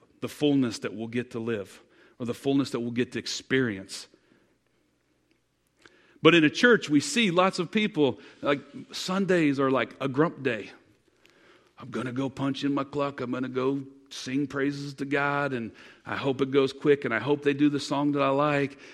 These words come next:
and the preacher better not go long 'cause I've got stuff to do." And we should be like the happiest people ever. I have the last name Joy. Man, if I can't, I, I can't get away with being upset and,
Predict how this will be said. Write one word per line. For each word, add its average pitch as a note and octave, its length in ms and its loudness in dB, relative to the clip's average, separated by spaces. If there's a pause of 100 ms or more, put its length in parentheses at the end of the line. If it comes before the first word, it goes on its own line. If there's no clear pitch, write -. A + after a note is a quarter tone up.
and B2+ 280 0
the A#2+ 120 0
preacher D3 380 0
better D3 300 6
not D3+ 260 2
go D3 140 2
long C#3+ 500 2
'cause B2 360 -2
I've B2+ 200 -2
got C3 180 -2
stuff - 300 -8
to C3 80 -8
do." A#2 220 -10 (2750)
And C#3 120 -4
we G3 100 0
should D3+ 220 -2
be C#3+ 100 6
like C#3 220 0
the C#3 80 -6
happiest D#3+ 480 -4
people D#3 320 -4
ever. B2+ 240 -4 (200)
I G3+ 100 2
have A3+ 100 4
the E3 80 4
last D#3 260 8
name C3+ 160 4
Joy. A#2 380 2 (360)
Man, E3 200 8
if C#3 180 0
I G#3+ 160 4
can't, G3+ 500 2
I, E3+ 180 4
I F#3 100 8
can't D#3+ 240 4
get C3+ 120 6
away C3 380 6
with B2 240 2
being A#2 240 2
upset A2 440 0
and, G#2+ 200 -8